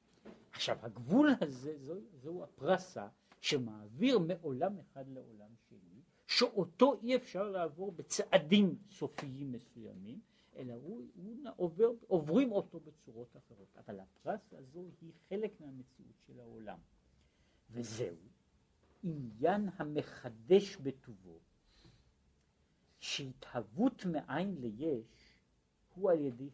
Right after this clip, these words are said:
חידוש. היינו, על ידי מסך ופרסה נעשה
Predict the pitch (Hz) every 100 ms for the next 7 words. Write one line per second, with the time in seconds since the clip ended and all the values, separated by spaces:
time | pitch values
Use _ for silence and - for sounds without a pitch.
0 | _ 131 107 120 - - - _ _ _
1 | _ _ _ _ _ _ _ _ _ -
2 | 123 113 113 180 - _ _ _ _ _
3 | - 120 113 104 147 180 147 117 - -
4 | 190 233 - 165 - 113 175 190 - 117
5 | 101 - _ _ _ _ _ 135 139 123
6 | - - - 208